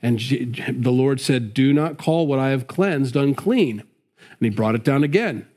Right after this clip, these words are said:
and they've gone through this a couple times. And so Peter had to learn. And at that moment, he did.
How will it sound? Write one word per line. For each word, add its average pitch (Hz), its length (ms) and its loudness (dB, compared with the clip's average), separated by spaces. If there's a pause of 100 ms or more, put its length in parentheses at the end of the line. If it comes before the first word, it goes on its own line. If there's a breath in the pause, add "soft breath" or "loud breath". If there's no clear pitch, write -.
(140)
and 123 540 0 (640)
they've 120 120 -2
gone 120 200 0
through 208 180 2
this 175 180 0
a 135 40 -2
couple 120 260 -4
times. 113 380 -8
And 120 100 -4
so 156 280 0 (420)
Peter 240 240 2
had 196 180 -2
to 208 80 2
learn. 208 480 -2 (960)
And 143 80 4
at 151 120 -2
that 170 180 0
moment, 208 300 2
he 220 120 2
did. 190 440 -2